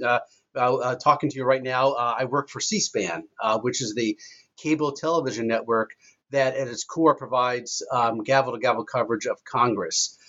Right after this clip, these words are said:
Uh, what we do at C span, uh, is show Congress, uh, the floor of Congress, hearings, um, what members of Congress are doing, press conferences. We also broaden out the show the White House, uh,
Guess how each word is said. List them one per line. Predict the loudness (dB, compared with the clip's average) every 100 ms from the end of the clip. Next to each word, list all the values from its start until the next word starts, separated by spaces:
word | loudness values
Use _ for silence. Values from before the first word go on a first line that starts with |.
| _ -4
Uh, | 0 0 0
what | 4 2 2
we | -4
do | 0 0 0
at |
C | 0 -4
span, | -4 -2 0 0 -2
uh, | -2 -2 -2
is | -2 -2
show | 4 4 2 -2 _ _ -4
Congress, | 0 0 0 -4 -2 -2
uh, |
the | -2 -2
floor | 2 2
of | 2
Congress, | -2 0 -2 -2
hearings, | -4 0 2 2 0 -2 -6 _ _ _ -6
um, | -2 0 2 2 0 -6 -8 -2
what | 0 2
members | 0 0
of | 0
Congress | 0 0 -4
are |
doing, | -4 0 0 0 -2
press | -4 -2
conferences. | 0 0 -2 0 0 0 -4 -10 -20 _ -4
We |
also | 2 2 2
broaden | -2 0 0
out | -2 -2
the | -2
show | -2 -2
the | 0
White | 0 0
House, | 0 0 0 -4 -6 -4
uh, | -2 0 2